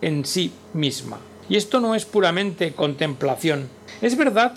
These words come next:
que siempre hay un elemento contemplativo en esta situación, pero no es contemplación por sí misma. Desde luego, incluye la oración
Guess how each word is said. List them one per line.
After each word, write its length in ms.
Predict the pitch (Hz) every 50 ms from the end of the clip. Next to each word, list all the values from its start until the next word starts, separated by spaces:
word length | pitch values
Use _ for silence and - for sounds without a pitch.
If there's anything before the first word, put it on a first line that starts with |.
| - - -
que 120 | - 175 151
siempre 480 | - 185 208 233 226 214 214 196 185
hay 140 | 190 196 208
un 120 | 220 208
elemento 500 | 202 180 165 160 175 196 208 202 220 190
contemplativo 840 | - 180 170 160 139 175 160 143 147 156 147 139 147 196 190 185 170
en 60 | 160
esta 260 | 175 180 175 - 180 156
situación, 640 | - 165 143 - 151 131 - - 165 156 143 135 - - - - - - -
pero 340 | 190 190 180 175 160 156 156 - - - - - - - -
no 100 | 202 254
es 120 | 262 269
contemplación 840 | - 208 190 160 190 175 160 143 160 151 147 - 180 180 185 175
por 180 | 160 165 151 135
sí 160 | - - 147
misma. 440 | 143 147 156 147 127 127 135 127 - - - - - -
Desde 260 | - 151 143 143 151
luego, 420 | 156 165 185 190 185 208 226 226 - - - - - - - -
incluye 480 | 170 165 147 131 170 196 220 220 233 214
la 160 | 190 170 160
oración 540 | 151 143 139 131 - - 175 175 165 147